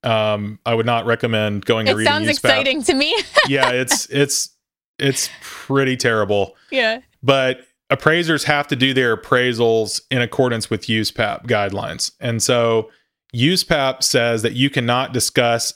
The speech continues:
Speaker 1: value or the results of an assignment with anyone but your client. Okay, so if the client is ordering the appraisal, which, let's say you have a residential loan you're doing through a bank,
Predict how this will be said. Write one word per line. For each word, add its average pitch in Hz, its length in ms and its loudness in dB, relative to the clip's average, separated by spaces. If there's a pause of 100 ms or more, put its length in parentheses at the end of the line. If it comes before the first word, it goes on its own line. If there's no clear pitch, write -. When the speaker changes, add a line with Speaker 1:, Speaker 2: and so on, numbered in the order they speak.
Speaker 1:
value 123 920 0
or 120 160 2
the 113 100 0
results 113 460 -2
of 113 100 -2
an 107 80 -2
assignment 117 800 -2
with 113 240 -2
anyone 120 360 -2
but 113 200 0
your 104 80 -4
client. 101 520 -2 (160)
Okay, 110 380 0
so 113 400 0 (540)
if 131 140 0
the - 80 0
client 165 720 0
is 123 220 0
ordering 135 400 2
the 120 120 0
appraisal, 113 800 0 (280)
which, - 360 -2 (220)
let's 123 160 0
say 131 100 2
you 131 160 0
have 135 140 0
a 113 40 -2
residential 120 540 2
loan 113 400 0
you're 110 100 0
doing 113 260 0
through 107 160 2
a 104 60 0
bank, 104 460 -2